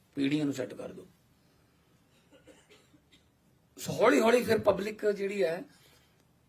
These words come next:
ਉਹਨੇ ਸੋਚਿਆ ਯਾਰ ਇਹ ਤਾਂ ਗਲਤ ਹੋ ਰਿਹਾ। ਤੇ, ਤੇ ਜਦੋਂ ਅਸੀਂ ਟਰਾਈ ਕੀਤਾ ਸਾਡੇ ਵਰਗਿਆਂ ਨੇ ਕਿ ਚਲੋ ਯਾਰ ਕੁਛ ਕਰੀਏ,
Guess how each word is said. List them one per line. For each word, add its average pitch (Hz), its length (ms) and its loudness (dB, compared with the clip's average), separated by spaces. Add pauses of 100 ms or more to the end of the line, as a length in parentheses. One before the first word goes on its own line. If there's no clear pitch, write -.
(300)
ਉਹਨੇ 151 260 -2
ਸੋਚਿਆ 135 340 -4
ਯਾਰ 175 180 -2
ਇਹ 190 60 0
ਤਾਂ 185 100 -8
ਗਲਤ 165 260 -4
ਹੋ 190 160 -2
ਰਿਹਾ। 180 140 -8
ਤੇ, - 120 -20 (1000)
ਤੇ 127 60 -12
ਜਦੋਂ 170 260 10
ਅਸੀਂ 185 260 2 (180)
ਟਰਾਈ 151 260 2
ਕੀਤਾ 160 380 -4 (340)
ਸਾਡੇ 135 280 -2
ਵਰਗਿਆਂ 143 320 -4
ਨੇ 143 120 -4
ਕਿ 143 100 -8
ਚਲੋ 147 200 -2
ਯਾਰ 131 200 -2
ਕੁਛ - 320 -18
ਕਰੀਏ, 156 500 -8